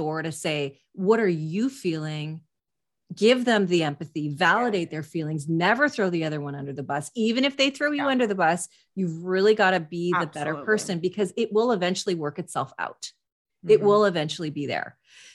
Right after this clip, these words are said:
Speaker 2: Mm-hmm.
Speaker 1: So, um, so thank you so much for this. I think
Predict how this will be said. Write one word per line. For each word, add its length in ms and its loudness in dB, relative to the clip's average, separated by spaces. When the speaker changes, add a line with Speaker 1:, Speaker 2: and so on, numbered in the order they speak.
Speaker 2:
Mm-hmm. 80 -4
Speaker 1:
So, 580 6
um, 300 2
so 160 -10
thank 320 -8
you 60 0
so 340 -2
much 260 0
for 100 -2
this. 300 0
I 120 -2
think 280 -6